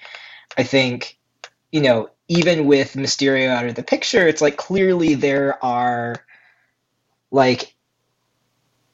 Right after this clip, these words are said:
these, like, elements that are still interested in manipulating public opinion. And, like, uh,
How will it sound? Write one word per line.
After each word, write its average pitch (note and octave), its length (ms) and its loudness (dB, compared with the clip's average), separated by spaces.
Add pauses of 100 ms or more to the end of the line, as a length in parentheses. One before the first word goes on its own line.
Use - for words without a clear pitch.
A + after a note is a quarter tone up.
(240)
these, C#3 320 2
like, B2+ 440 0 (120)
elements C#3+ 840 2
that C#3 180 2
are B2+ 100 0
still C3+ 380 2
interested B2 580 -4
in A#2+ 340 -6
manipulating B2+ 540 -2
public B2 320 -4
opinion. G3 500 -2
And, C3 180 2
like, A2+ 340 -4 (680)
uh, A2+ 380 2